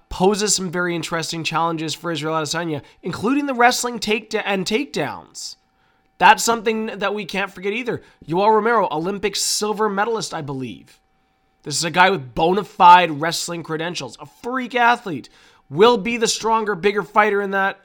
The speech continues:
octagon. Again, now you run the risk. What if Romero wins? There's no real interest in Romero versus John Jones. Do you have Romero Costa then? Does, I, I, I mean,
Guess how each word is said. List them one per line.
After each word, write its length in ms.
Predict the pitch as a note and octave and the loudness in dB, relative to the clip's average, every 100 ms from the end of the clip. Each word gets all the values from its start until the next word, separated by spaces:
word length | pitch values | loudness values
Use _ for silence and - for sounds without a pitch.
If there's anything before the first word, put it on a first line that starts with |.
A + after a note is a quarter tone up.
| - | -4
octagon. 640 | F#3 G3+ G3+ D#3 A#2+ D2 _ _ _ _ _ _ _ _ _ _ _ _ - | -2 -2 -6 -10 -10 -12 _ _ _ _ _ _ _ _ _ _ _ _ -10
Again, 260 | D3+ G#3 D4 | -2 0 2
now 120 | B3 | 4
you 220 | F#3 F#3 | 2 2
run 180 | F#3 F3+ | 2 2
the 80 | F#3+ | 4
risk. 300 | A#3+ E4+ - | 2 2 -6
What 320 | C3+ C#3 F#3 | -6 4 6
if 180 | A3 A3 | 6 6
Romero 460 | A#3 A3+ C4 C#4+ B3+ | 4 6 6 4 4
wins? 480 | E3 G#2 C#2 - - _ - | 0 -4 -12 -18 -18 _ -10
There's 120 | F#3 | -2
no 140 | G3 | 2
real 160 | A3+ A3 | 4 4
interest 400 | G#3+ A3 A#3 - | 2 0 -4 -4
in 100 | G3 | -2
Romero 520 | G#3 F#3+ F#3 A3 G#3+ | -2 0 0 2 2
versus 400 | F3+ F#3+ - E3+ | 0 -2 -2 -4
John 320 | C#3+ F#3+ F3+ | -2 0 0
Jones. 720 | D3 F#3 B3 A3+ A3+ G#3 - - _ _ _ _ _ _ _ _ _ _ _ _ _ _ _ - | 0 0 2 2 -2 -6 -10 -12 _ _ _ _ _ _ _ _ _ _ _ _ _ _ _ -8
Do 100 | E3+ | 0
you 140 | F#3 | 6
have 220 | F#3 F#3 | 8 8
Romero 380 | F3+ F3+ F3+ F3+ | 4 4 6 6
Costa 460 | F3 F3+ G3 G3+ A#3 | 6 8 8 6 -2
then? 140 | B3 | -2
Does, 180 | G3+ E3 - | -2 -6 -2
I, 160 | E3+ - | -2 -2
I, 80 | F#3+ - | -12 -4
I 100 | F#3 | -2
mean, 200 | F3 C#3+ | -2 -4